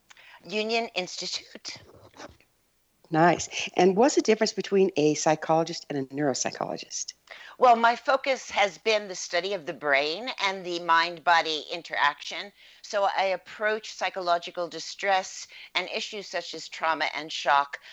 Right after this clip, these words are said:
Speaker 1: from a more physiological standpoint, understanding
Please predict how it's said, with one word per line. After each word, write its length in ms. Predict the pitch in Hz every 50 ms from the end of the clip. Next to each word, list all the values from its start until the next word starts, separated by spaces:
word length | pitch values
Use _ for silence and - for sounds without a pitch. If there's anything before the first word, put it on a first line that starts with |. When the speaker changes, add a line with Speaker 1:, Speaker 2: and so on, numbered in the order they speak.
| - - - _
Speaker 1:
from 200 | - 240 214 240
a 60 | 247
more 220 | 240 247 254 254 247
physiological 1080 | - - 247 247 - 233 214 196 185 190 185 202 220 - 208 185 - 165 147 123 117
standpoint, 1000 | - - - 151 143 143 139 135 - - - 156 147 127 107 101 - - - 170 - _ _ _ _ _ _ _ -
understanding 1080 | - 202 208 208 208 190 - - - 202 190 208 214 214 208 214 202 190 190 185 180